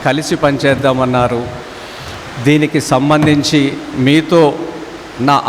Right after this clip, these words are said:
ఆఖరి శ్వాస వరకు కలిసి పనిచేస్తాను డాక్టర్ గారు. అలాగే మా కార్యాలయం నెంబరు మీకు మీ జిల్లాలో చేస్తున్న వాళ్ళు లిస్ట్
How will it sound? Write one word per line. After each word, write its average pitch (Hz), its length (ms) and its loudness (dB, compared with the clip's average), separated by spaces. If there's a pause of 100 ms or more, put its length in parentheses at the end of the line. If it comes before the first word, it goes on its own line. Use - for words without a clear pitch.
(140)
ఆఖరి 170 300 4
శ్వాస 156 500 4
వరకు 151 320 6 (300)
కలిసి 156 280 2
పనిచేస్తాను 135 760 2
డాక్టర్ 123 320 0
గారు. 123 220 4 (2250)
అలాగే 151 420 0 (2500)
మా 143 160 4 (180)
కార్యాలయం 151 580 2
నెంబరు 139 340 -2 (1200)
మీకు 180 420 4 (480)
మీ 180 100 6 (180)
జిల్లాలో 190 520 6 (160)
చేస్తున్న 175 420 4
వాళ్ళు 170 320 6 (120)
లిస్ట్ 180 240 2